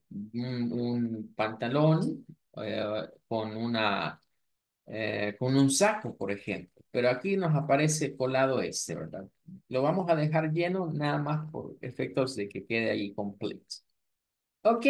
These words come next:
nice zone. Good. Great. That is correct.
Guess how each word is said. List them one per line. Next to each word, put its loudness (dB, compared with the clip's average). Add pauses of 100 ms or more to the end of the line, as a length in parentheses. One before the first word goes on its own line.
(120)
nice 6
zone. 6 (240)
Good. 8 (800)
Great. 0 (840)
That 4
is 2 (560)
correct. -2